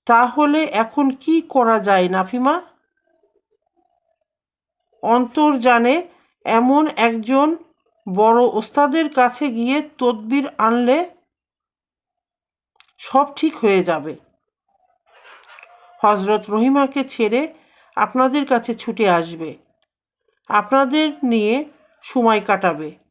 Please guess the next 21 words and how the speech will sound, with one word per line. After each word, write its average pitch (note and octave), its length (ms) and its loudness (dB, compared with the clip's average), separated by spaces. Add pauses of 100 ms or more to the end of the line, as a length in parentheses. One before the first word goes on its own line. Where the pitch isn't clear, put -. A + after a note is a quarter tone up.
(500)
এবার G3+ 300 0
বড় G#3 360 0
গিন্নি A#3 300 -2
খুব A3+ 380 -10
খুশি G3 280 -6
হয়, D#3+ 260 -2 (760)
এরূপ C4 340 2 (320)
একটা A3 280 -2
ব্যবস্থা A3 580 0
করবে, B3 540 0 (3250)
যার A3+ 260 2
জন্য B3+ 260 2
নাফিসাকে C4 760 0
দায়িত্ব G#3 440 0
দিল E3 320 -2 (840)
এবং G#3+ 220 0
নাফিসা B3+ 480 0
সেই C4 180 -4
দায়িত্বটা A#3 580 -2
পালন G3+ 440 0
করল। D#3 440 -4